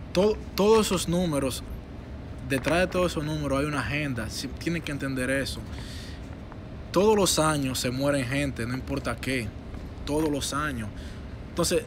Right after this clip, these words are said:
calculen ustedes, hospitales vacíos, se le están negando servicio a la gente, servicio rutinario.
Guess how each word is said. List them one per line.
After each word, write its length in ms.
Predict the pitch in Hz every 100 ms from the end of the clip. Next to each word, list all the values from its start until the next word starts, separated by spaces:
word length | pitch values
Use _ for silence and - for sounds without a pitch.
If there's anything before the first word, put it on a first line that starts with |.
| - -
calculen 480 | 170 156 196 214
ustedes, 420 | 175 - 123 117 120
hospitales 480 | 139 - 170 185
vacíos, 480 | 170 131 - 117 104 98 - - - -
se 180 | -
le 60 | 131
están 200 | 127 175
negando 280 | 180 175 165
servicio 420 | - 135 160 165
a 40 |
la 80 | 143
gente, 440 | 113 123 110 98 101 -
servicio 400 | - 123 131 175
rutinario. 640 | 160 156 147 131 123 110